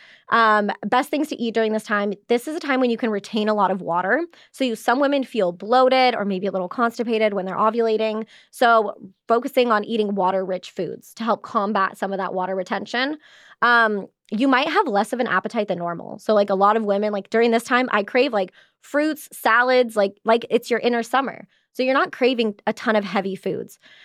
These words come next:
Um, and then we move into your luteal phase, which is the longest phase. This is the two weeks in between ovulation and your period. So your luteal phase is the time where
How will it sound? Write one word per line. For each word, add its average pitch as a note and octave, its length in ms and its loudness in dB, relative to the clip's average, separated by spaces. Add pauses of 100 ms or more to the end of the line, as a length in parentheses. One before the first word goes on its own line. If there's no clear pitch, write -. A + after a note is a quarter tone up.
(280)
Um, G#3+ 380 2
and A3+ 140 0
then A#3+ 320 2
we A#3+ 120 -2
move A3+ 160 2
into A#3 200 0
your G#3+ 80 2
luteal F#3 320 -2
phase, - 300 -8
which G#3 160 -4
is G#3 120 -4
the A3 120 2
longest G#3 540 0
phase. B3 340 4
This G#3+ 180 -6
is G3+ 100 -12
the F#3 100 -8
two C4 240 -8
weeks A#3 360 -10
in G#3+ 140 -2
between G#3 400 -4
ovulation G3 580 -2
and E3+ 160 -10
your E3 120 -10
period. - 440 -16 (360)
So - 100 0
your G#3+ 180 0
luteal B3+ 400 0
phase A3 440 0
is A3 160 -6
the G#3 100 -6
time G#3 420 -4
where F#3 360 -4